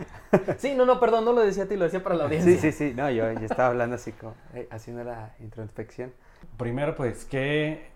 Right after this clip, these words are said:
Speaker 3: qué obligaciones tiene así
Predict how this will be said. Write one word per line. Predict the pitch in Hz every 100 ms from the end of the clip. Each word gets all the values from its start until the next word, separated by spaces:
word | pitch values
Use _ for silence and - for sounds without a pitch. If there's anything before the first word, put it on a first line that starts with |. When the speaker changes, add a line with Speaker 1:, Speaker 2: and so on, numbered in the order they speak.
| - - - - - - - - - - - -
Speaker 3:
qué |
obligaciones | 143 151 151 127 - 117 92 - - - -
tiene | 117 113 117
así | 110 113